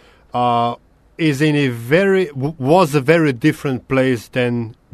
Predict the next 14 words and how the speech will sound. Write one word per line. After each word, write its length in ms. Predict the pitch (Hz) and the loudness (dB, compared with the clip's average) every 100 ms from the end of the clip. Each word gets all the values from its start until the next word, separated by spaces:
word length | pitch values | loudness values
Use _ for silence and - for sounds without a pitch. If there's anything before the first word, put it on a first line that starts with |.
| 107 | -14
Germany 560 | 104 127 120 113 113 104 | -2 0 2 0 -2 -4
today, 360 | 110 101 98 | -8 -6 -6
both 480 | 87 107 143 131 - | -4 -2 0 -2 -6
politically, 560 | 117 131 156 143 170 160 | -6 -4 -4 -4 -2 -2
both 260 | 127 117 | -2 -4
economically, 960 | - 113 123 143 143 139 147 139 135 123 | -8 -8 -4 -4 -4 -6 -4 -2 -2 -4
I 60 | |
mean, 120 | 117 101 | -6 -2
both 220 | 123 - | -4 -2
politically 420 | 127 127 127 123 | -6 -6 -8 -6
and 60 | 117 | -6
economically 500 | 120 135 143 127 127 | -4 -4 -4 -4 -4
and 160 | 190 | -2
otherwise. 480 | 151 123 120 170 | -4 -4 -4 -4